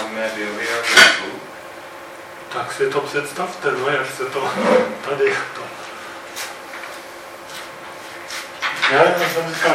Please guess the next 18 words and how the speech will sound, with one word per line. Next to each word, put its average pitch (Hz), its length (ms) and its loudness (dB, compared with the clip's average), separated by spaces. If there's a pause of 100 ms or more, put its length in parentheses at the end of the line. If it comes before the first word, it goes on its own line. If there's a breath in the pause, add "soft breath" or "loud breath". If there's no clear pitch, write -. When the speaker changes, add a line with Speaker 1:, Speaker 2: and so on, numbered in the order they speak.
Speaker 2:
kdyby 156 220 4
se, 196 300 4 (760)
kdyby 156 300 0
se, 185 320 4 (240)
mm, 143 320 -4 (1080)
to, 151 60 2 (160)
to 170 80 8
je 175 200 12
horní 175 400 2
a - 120 2 (280)
díváme 160 320 -2
se 170 160 4
na 160 120 6
to 156 220 4
ze 139 60 4
spoda, 147 420 4
že 131 200 0
jo. 127 60 0